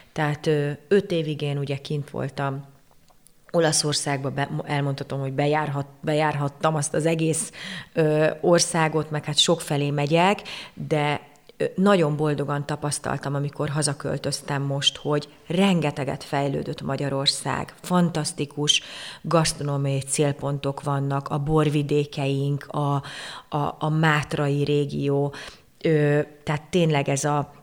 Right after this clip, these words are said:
ö, Velencei tó és, és környéke. Tehát azt gondolom, hogy annyira szerencsések vagyunk, ö, itthon is, hogy,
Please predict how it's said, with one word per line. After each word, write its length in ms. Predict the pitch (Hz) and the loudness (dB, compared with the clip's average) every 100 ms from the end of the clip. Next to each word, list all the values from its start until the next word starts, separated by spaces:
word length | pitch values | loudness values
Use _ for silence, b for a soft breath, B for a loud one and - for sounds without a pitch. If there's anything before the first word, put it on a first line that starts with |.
| - | -4
ö, 140 | - 151 - | 0 0 2
Velencei 600 | 170 156 151 143 151 143 | 4 6 4 2 2 0
tó 220 | 143 151 | 0 0
és, 300 | 147 147 - | 2 4 4
és 440 | - 151 156 - - | 4 0 2 2 2
környéke. 720 | 170 156 156 151 151 - 147 | 4 4 4 0 -2 -4 -4
Tehát 300 | - 151 156 | 0 0 2
azt 140 | 185 | 0
gondolom, 240 | 170 160 156 | 2 0 0
hogy 140 | 151 | 0
annyira 360 | 165 208 196 151 | 2 4 4 2
szerencsések 840 | - 165 156 147 - 156 147 147 | 0 2 2 0 2 2 2 0
vagyunk, 380 | 156 151 147 147 - | -2 -2 -2 -4 -2
ö, 260 | 156 147 143 B B - | 0 2 0 B B 2
itthon 420 | 180 175 175 170 | 2 2 2 2
is, 280 | 170 180 - | 4 4 4
hogy, 300 | - 165 | 6 6